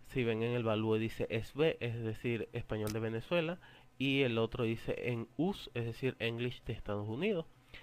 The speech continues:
Aquí tenemos español e inglés. Tenemos un salto de línea, una tabla con diferentes celdas.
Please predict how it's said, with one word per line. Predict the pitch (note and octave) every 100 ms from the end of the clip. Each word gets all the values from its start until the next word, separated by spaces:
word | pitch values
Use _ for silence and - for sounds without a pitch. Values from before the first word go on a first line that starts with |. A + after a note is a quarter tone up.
| -
Aquí | -
tenemos | - G#2+ G#2 A2
español | G#2 G2 G2
e | A2+
inglés. | A2+ C#3+ G#3 F#3 - - - - - - - - - -
Tenemos | A#2 F#2+ G2+ A2+
un | A2
salto | A#2 G#2 A#2
de |
línea, | C#3 F3+ D#3+ D#3
una | A#2 A#2+ B2
tabla | - D#3+ D3 D3+
con | C#3 A2
diferentes | G#2+ A2+ G#2 G#2 B2
celdas. | - D3+ C#3+